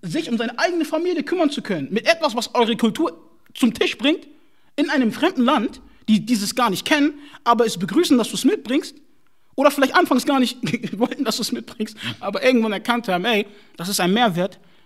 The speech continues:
ist es doch ein schönes Konstrukt. Und ich bitte einfach theoretisch unsere Brüder und Schwestern, dass wir uns mehr im Klaren sind, was sie zum Tisch bringen, auch wenn man uns das absprechen will.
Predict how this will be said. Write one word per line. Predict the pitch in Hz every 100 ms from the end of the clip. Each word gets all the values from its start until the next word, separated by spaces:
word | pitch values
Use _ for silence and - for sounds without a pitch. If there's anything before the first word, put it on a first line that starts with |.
| _ _
ist | - -
es | -
doch | 240
ein | 180
schönes | 170 - 285 233 -
Konstrukt. | 175 - 247 202 - -
Und | 175 240
ich | 165
bitte | 202 - 254
einfach | 208 190 185 -
theoretisch | - 190 254 -
unsere | 269 214
Brüder | 165 214 180
und | 165
Schwestern, | - 160 - 185 254 - - - -
dass | 165 -
wir | 277
uns | 277 285 285 - _ _ _ -
mehr | 180 294
im | 240
Klaren | - 269 294 226 175
sind, | 175 165
was | 190
sie | 165
zum | - 156
Tisch | 277 -
bringen, | - 196 254 -
auch | - 262
wenn | 226
man | 202
uns | 190
das | 151 -
absprechen | 285 320 - 214 185 185 147
will. | 127